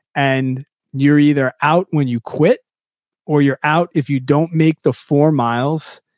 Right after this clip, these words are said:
four point one six miles in the one hour allotted time. So, yeah, it started with a hundred and ninety-six people. And this, I've done this format.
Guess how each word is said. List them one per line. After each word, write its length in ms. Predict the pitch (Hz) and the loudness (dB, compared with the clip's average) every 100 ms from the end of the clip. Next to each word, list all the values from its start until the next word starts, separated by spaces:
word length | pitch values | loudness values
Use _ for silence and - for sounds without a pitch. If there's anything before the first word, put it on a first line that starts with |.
| _ _ _ | _ _ _
four 200 | 127 127 | -2 0
point 260 | 156 147 | 2 0
one 220 | 147 139 143 | 0 0 0
six 300 | - 156 - | -2 -4 -2
miles 540 | 113 113 120 139 135 _ - | -4 -2 -2 -4 -6 _ -6
in 300 | 147 143 147 | -2 0 2
the 100 | 143 | 2
one 320 | 127 127 131 | 2 2 2
hour 360 | 127 120 127 - | 2 2 2 0
allotted 420 | 123 113 110 117 | -4 -2 -4 -6
time. 460 | - 208 123 110 - _ _ _ _ _ _ _ _ _ | -4 -4 -4 -10 -20 _ _ _ _ _ _ _ _ _
So, 540 | 127 156 135 131 127 107 _ _ _ _ _ _ _ _ - | -4 0 4 4 2 -2 _ _ _ _ _ _ _ _ -4
yeah, 220 | 151 175 | 0 2
it 80 | 135 | 0
started 300 | - 135 139 | -2 2 4
with 140 | 143 | 2
a 60 | 135 | 0
hundred 440 | 127 135 143 156 | -2 -4 0 0
and 140 | 160 143 | 0 -2
ninety-six 760 | 131 139 156 156 - 160 - | -4 -4 -4 -4 -6 -8 -10
people. 560 | - - 113 127 147 165 _ _ _ _ _ | -16 -12 -10 -8 -8 -8 _ _ _ _ _
And 800 | 147 139 135 131 127 123 120 - - _ _ _ _ _ _ - | -2 2 2 2 0 -2 -6 -8 -18 _ _ _ _ _ _ -4
this, 260 | 151 160 220 160 160 - | 0 0 -4 -10 -12 -2
I've 200 | 147 165 | 0 2
done 160 | 190 196 | 2 2
this 120 | 170 | 0
format. 600 | - 156 151 147 143 | 2 2 2 2 0